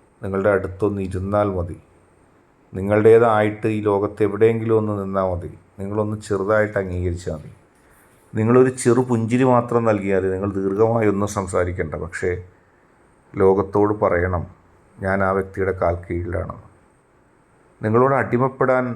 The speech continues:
ഇഷ്ടപ്പെടുന്നൊരു വ്യക്തി ഒരു പരിഭവത്തിൻ്റെ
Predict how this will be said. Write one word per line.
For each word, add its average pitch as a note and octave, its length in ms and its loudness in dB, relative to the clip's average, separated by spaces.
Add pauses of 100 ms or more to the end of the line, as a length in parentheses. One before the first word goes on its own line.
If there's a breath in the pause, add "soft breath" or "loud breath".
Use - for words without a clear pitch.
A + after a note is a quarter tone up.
(260)
ഇഷ്ടപ്പെടുന്നൊരു G2 540 -4
വ്യക്തി F2+ 320 -8 (920)
ഒരു A#2+ 120 -2 (160)
പരിഭവത്തിൻ്റെ A2+ 1000 0